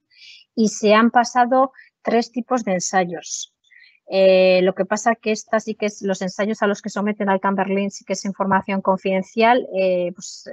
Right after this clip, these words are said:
la persona que, que ha hecho la, la pregunta sí que se puede poner en contacto con nosotros y se lo transmitimos a, al cliente para ver hasta dónde podríamos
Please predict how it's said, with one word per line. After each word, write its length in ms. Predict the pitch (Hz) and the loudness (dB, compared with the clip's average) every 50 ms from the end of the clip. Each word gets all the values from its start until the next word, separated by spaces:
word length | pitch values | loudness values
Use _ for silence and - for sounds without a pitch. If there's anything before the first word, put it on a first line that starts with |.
| - - - | -16 -12 -10
la 120 | 190 190 | -10 -8
persona 380 | 190 190 185 - 190 185 196 196 | -6 -6 -6 -4 -2 -2 -2 0
que, 460 | - 196 190 190 185 185 185 185 180 | 0 0 2 4 4 2 2 0 -2
que 80 | - 202 | -2 -2
ha 60 | 190 | -2
hecho 180 | 185 - - 208 | -2 -2 -4 -2
la, 420 | 180 185 185 185 185 185 190 - _ _ _ | 2 2 4 2 2 0 -2 -6 _ _ _
la 100 | - 202 | -6 -6
pregunta 500 | 196 - 196 190 202 196 190 _ - 220 | -2 0 0 0 0 -2 -6 _ -4 -4
sí 100 | 196 - | -4 -4
que 100 | - 202 | -6 -8
se 120 | 190 202 185 | -8 -6 -4
puede 160 | - 190 185 | -4 -4 -2
poner 180 | - 190 190 185 | -2 -2 -2 -2
en 80 | 185 | -2
contacto 400 | 185 196 185 - 190 190 - 202 | -2 -4 -2 -2 -4 -4 -4 -6
con 140 | - 196 190 | -4 -2 -2
nosotros 560 | 190 185 - - - - 226 233 - - - _ _ _ _ - - - - - - | -2 -2 -4 -6 -4 -4 -4 -4 -4 -6 -14 _ _ _ _ -20 -20 -20 -20 -18 -6
y 60 | 208 | -2
se 100 | - 208 | 2 2
lo 80 | 185 185 | 2 2
transmitimos 600 | 185 175 190 180 170 - 190 185 185 180 - - | 0 -2 -4 -6 -6 -6 -4 -4 -4 -4 -4 -2
a, 400 | 180 175 175 170 170 170 170 170 - | -2 0 0 0 0 0 -2 -4 -4
al 180 | - 196 180 - | -4 -4 -4 -4
cliente 440 | - 180 180 180 185 185 - 190 185 | -4 -2 0 0 0 0 -2 -4 -6
para 220 | - 170 170 165 | -6 -6 -4 -2
ver 160 | 170 175 175 | -2 0 -2
hasta 180 | 170 - - 180 | -2 -2 -4 -4
dónde 240 | 175 175 175 180 175 | -4 -4 -4 -6 -6
podríamos 920 | - 175 175 175 175 170 165 165 165 165 - - - - - - _ | -8 -10 -6 -4 -4 -4 -4 -6 -8 -8 -8 -10 -12 -12 -16 -20 _